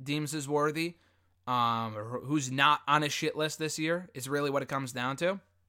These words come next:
But between his work in W W E as a multi-time Intercontinental Champion, a fixture of the nineties, whether you like it or not in W W E, and also a multi-time former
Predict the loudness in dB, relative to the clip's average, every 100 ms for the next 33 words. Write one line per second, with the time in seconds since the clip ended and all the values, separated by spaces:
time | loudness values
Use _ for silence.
0 | _ _ _ _ _ _ -6 -4 -2 -2
1 | 0 2 2 2 -2 0 0 2 2 0
2 | 0 -2 -4 -4 -4 -4 -6 -6 -6 -6
3 | -6 -6 -6 -8 -6 -6 -4 -4 -6 -12
4 | -20 -12 -8 -2 0 2 2 4 6 6
5 | 6 6 2 0 2 2 4 6 6 4
6 | 0 2 2 0 -4 -2 -4 -6 -6 -8
7 | -12 _ _ _ -2 4 6 4 0 2
8 | 2 2 0 0 -2 -4 -4 -2 0 0